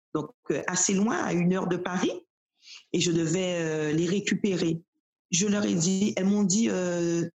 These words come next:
au début, elles m'avaient dit minuit. Et puis l'une d'elles me disait, « Non, minuit, c'est trop tôt, euh, j'ai envie de profiter encore de l'ambiance. » J'ai dit, « Écoutez. » Donc, euh, l'autre me dit, « Bon, ben, deux heures du matin. » J'ai dit, « Écoutez,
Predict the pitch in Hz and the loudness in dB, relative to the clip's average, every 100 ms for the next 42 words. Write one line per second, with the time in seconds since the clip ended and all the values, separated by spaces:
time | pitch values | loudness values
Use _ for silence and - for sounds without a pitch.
0 | _ _ 175 170 202 214 175 175 170 180 | _ _ -2 0 0 0 0 0 2 2
1 | 190 175 160 - _ _ _ 170 202 208 | 2 2 0 -4 _ _ _ -2 2 2
2 | 233 226 240 202 170 180 202 196 226 214 | 2 2 0 0 2 0 2 2 2 2
3 | 208 208 202 - - - 233 233 220 180 | 4 2 2 -2 -4 -4 -4 -2 -2 -2
4 | 170 180 170 - 196 185 _ 180 170 170 | 0 -2 -4 -6 -8 -10 _ -6 -4 -2
5 | 165 151 147 135 - _ _ - _ - | -2 -2 -6 -8 -12 _ _ -20 _ -4
6 | 175 226 226 - - - - - 156 156 | -2 -2 -4 -4 -2 -4 -6 -8 -6 -4
7 | - 156 180 - 180 170 165 196 165 175 | -4 -4 -2 0 0 0 0 0 0 -2
8 | 156 151 180 202 196 196 180 175 - - | -2 -2 0 -2 0 0 0 -2 -8 -8
9 | _ _ _ - _ 196 214 226 190 - | _ _ _ -20 _ 0 0 0 -2 -2